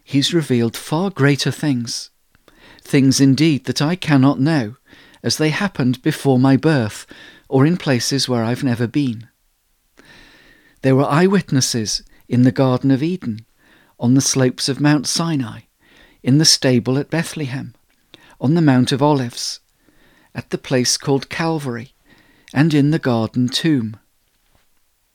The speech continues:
What these men and women tell me will become part of my own faith.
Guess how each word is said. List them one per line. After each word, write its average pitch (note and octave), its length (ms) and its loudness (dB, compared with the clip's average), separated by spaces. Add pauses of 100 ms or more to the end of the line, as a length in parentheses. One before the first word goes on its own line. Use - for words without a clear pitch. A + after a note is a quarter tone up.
(520)
What D#3 260 -4
these G3+ 320 -2
men C#3+ 220 4
and C3 140 4
women B2 400 2
tell E3+ 260 -2
me A#2 300 -4 (360)
will C3 160 2
become D3 380 0
part C3+ 520 -4 (200)
of C#3 180 -2
my D#3+ 280 0
own A#2+ 200 2
faith. B2 540 -10